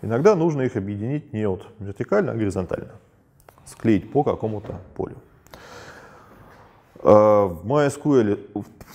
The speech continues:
пардон, в S Q L существует множество видов джойнов. Э, они позволяют объединить фактически вот все варианты кружочков, которые есть, можно как-то вот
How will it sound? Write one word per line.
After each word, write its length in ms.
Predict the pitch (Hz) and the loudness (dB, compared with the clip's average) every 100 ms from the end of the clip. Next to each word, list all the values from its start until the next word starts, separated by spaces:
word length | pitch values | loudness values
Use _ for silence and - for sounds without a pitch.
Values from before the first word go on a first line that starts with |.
| - - _ - | -20 -20 _ -8
пардон, 280 | 92 - - - _ - | -6 -6 -10 -20 _ -4
в 60 | 113 | -4
S 100 | - | 2
Q 140 | 165 139 | 4 6
L 140 | 101 | 2
существует 500 | - 104 120 135 113 | -4 -10 -6 -2 -2
множество 400 | 120 139 107 - | 0 -2 -2 -4
видов 240 | 110 104 90 | -2 -2 -2
джойнов. 400 | 98 82 85 151 - _ _ _ - _ _ - _ _ _ - | -2 -2 -4 -12 -18 _ _ _ -20 _ _ -20 _ _ _ -2
Э, 480 | 95 95 92 92 82 | 2 4 4 2 0
они 220 | 107 117 | -2 -2
позволяют 520 | 98 101 98 87 - - _ _ _ _ _ _ _ _ _ _ _ _ _ _ - - _ _ - | -2 -2 0 -2 -6 -16 _ _ _ _ _ _ _ _ _ _ _ _ _ _ -20 -20 _ _ -8
объединить 580 | 104 117 117 120 107 | -2 0 2 0 -2
фактически 640 | - 107 127 104 - - 92 - - | -6 -6 -6 -6 -10 -12 -12 -14 -12
вот 220 | 92 - - _ _ _ _ _ | -12 -12 -20 _ _ _ _ _
все 160 | - 147 | 0 2
варианты 320 | 120 110 95 | 4 0 -2
кружочков, 480 | 95 101 104 - - | -4 -2 -2 -4 -14
которые 400 | 98 104 110 160 | -8 -4 -2 -2
есть, 220 | 233 233 | -2 -4
можно 260 | 131 143 - | -4 -2 -2
как-то 300 | 113 - 101 | -4 -4 -10
вот 200 | - | -12